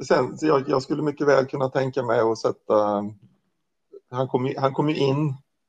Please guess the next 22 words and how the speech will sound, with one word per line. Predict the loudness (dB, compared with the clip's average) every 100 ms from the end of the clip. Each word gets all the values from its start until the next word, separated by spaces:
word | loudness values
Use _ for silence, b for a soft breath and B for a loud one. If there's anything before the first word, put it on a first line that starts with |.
| _
alldeles | -2 0 0 -2
på | -6
slutet | -4 -4 -2 0
där, | 0 0 -8
eh, | -6 -4 -4 -6 -10 -16 -4 -2
eller | -2 -2
alldeles | -4 -4 -10
på | -8
slutet, | -6 -6 -6
men | -6 -6 -4 -4
efter | 2 2
uppvärmningen, | 2 2 0 0 -4 -2
vad | -2
tänkte | 0 2
jag | 2
säga, | 0
men | -6 -12 _ _ _ 0
efter | 0 4 4
att, | 4 4
eh, | 6 6
Cullen | 6 2 4 2 0
fick | -2 -6 -10 -18